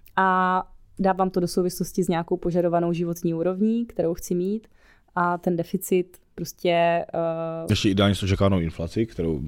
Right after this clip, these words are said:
Speaker 2: nějakou
Speaker 1: Přesně
Speaker 2: bych měl
Speaker 1: tak.
Speaker 2: jako průměrnou tam započítat dlouhodobou.
Speaker 1: Dopočtu se nějaké částky, která mi prostě měsíčně bude chybět. No a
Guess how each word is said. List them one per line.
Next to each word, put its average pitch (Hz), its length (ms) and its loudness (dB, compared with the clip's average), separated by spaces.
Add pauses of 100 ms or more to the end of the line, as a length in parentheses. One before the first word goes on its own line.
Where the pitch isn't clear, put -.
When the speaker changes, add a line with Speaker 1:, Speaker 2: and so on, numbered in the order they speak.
Speaker 2:
nějakou 85 260 -6
Speaker 1:
Přesně 85 220 -2
Speaker 2:
bych 90 60 -4
měl 98 120 2
Speaker 1:
tak. 190 140 2
Speaker 2:
jako 90 200 0
průměrnou 87 420 0
tam 98 140 2
započítat 87 480 0
dlouhodobou. 90 600 2 (540)
Speaker 1:
Dopočtu 196 360 -2
se 214 160 0
nějaké 190 460 4
částky, 175 380 -2
která 180 220 0
mi 180 100 2
prostě 180 260 -2
měsíčně 175 400 2
bude 180 200 2
chybět. 185 560 0 (380)
No 214 140 4
a 190 300 2